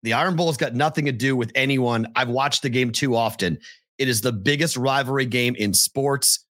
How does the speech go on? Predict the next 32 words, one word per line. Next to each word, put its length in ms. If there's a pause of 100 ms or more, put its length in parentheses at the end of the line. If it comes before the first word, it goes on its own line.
Okay. 340 (160)
You 120
can 120
have 320
your 140
Ohio 200
State, 220
Michigan. 460 (420)
It's 180
different 420
'cause 120
it's 160
in 200
state, 420 (420)
but 100
it's 180
the 100
level 300
of 80
hatred 500
with 100
Ohio 300
State, 260
Michigan 460
that 340
you 80
have 200
with 100
Alabama, 420
Auburn. 320 (580)
The 80
passion, 680